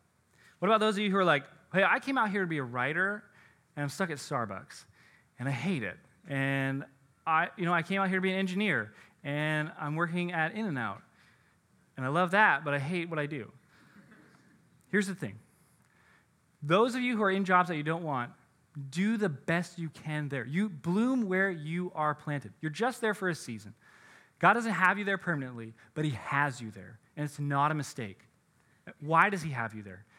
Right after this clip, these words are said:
Because the people around you need to be pointed back to a place they were made to live. And listen, you're like, "But what I do is so insignificant." Listen, God used a farmer to save a woman's life. I think he can use you.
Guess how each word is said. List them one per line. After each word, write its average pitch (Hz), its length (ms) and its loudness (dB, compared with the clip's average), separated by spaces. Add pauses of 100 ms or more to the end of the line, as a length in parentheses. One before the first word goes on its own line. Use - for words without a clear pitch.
(120)
Because 160 220 0
the 151 100 -2
people 220 420 -4
around 175 500 2
you 135 160 -4 (220)
need 175 360 -2
to 190 120 -4
be 160 140 -4
pointed 170 580 -4
back 135 340 -2
to 147 120 -6
a 135 40 -4
place 131 380 -8
they 135 100 -8
were 123 140 -6
made 127 360 -4 (260)
to - 120 -12
live. 110 220 -8 (920)
And 175 160 -4 (420)
listen, 175 400 -4
you're 156 140 0
like, 147 160 -2
"But 170 160 -4
what 185 140 -4
I 226 100 -4
do 208 100 -4
is 160 140 -4
so 165 240 -6
insignificant." 139 640 -10
Listen, 127 300 -10
God 175 360 -2
used 175 280 -6
a - 100 -10
farmer 123 720 -10 (380)
to 131 80 -10
save 151 300 -4
a 135 40 -8
woman's 123 320 -6
life. 92 320 -14 (200)
I 131 60 -10
think 180 260 -6
he 160 120 -8
can 123 180 -10
use 110 240 -12
you. 101 140 -16